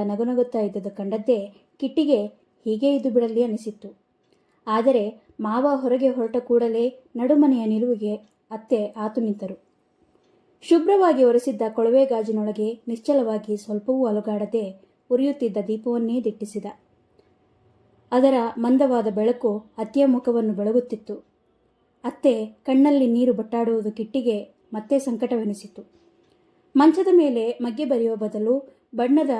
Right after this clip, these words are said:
ಮಗ್ಗಿ ಪುಸ್ತಕದಲ್ಲಿ ಕೋತಿಯ ಚಿತ್ರ ಕಾಪಿ ಮಾಡುತ್ತಿದ್ದ ಕಿಟ್ಟಿ ಎಲ್ಲ ಒಂದು ಕಡೆ ಒಗೆದು ಮಂಚದಿಂದ ಇಳಿದ. ಕಿಟ್ಟಿ ಹತ್ತಿರ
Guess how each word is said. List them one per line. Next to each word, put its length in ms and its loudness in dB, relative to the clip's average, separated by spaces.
ಮಗ್ಗಿ 240 -6
ಪುಸ್ತಕದಲ್ಲಿ 920 -4
ಕೋತಿಯ 360 2
ಚಿತ್ರ 340 -6
ಕಾಪಿ 280 -6
ಮಾಡುತ್ತಿದ್ದ 460 -4
ಕಿಟ್ಟಿ 580 -4
ಎಲ್ಲ 220 6
ಒಂದು 220 4
ಕಡೆ 260 -2
ಒಗೆದು 600 -2
ಮಂಚದಿಂದ 460 0
ಇಳಿದ. 300 -6
ಕಿಟ್ಟಿ 440 4
ಹತ್ತಿರ 360 0